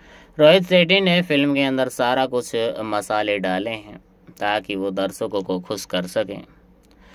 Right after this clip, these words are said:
और दर्शकों को अपने फिल्म के माध्यम से उन्हें वो एंटरटेनमेंट दे सकें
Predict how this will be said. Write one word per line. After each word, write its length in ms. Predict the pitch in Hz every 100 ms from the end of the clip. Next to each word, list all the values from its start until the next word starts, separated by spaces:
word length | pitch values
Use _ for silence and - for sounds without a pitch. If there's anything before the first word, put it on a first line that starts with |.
| - _
और 340 | 120 113 107 104
दर्शकों 480 | 101 110 127 123 120
को 60 | 107
अपने 280 | 95 104 98
फिल्म 300 | 113 113 107
के 140 | 98
माध्यम 440 | 95 95 92 107 104
से 260 | - 98 -
उन्हें 260 | 104 104 110
वो 180 | 98 107 107
एंटरटेनमेंट 840 | 101 98 90 107 117 107 98 95
दे 220 | 92 92 98
सकें 380 | - 101 101